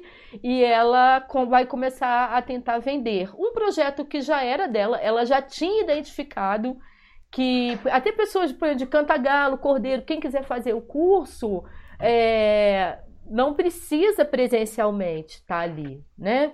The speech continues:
Pode fazer online com essas, com essas aulas e tal.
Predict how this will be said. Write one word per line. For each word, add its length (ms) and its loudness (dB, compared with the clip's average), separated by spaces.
Pode 260 0
fazer 400 0
online 540 0
com 160 -6
essas, 440 -8
com 100 -4
essas 380 -4
aulas 720 2
e 60 -8
tal. 420 0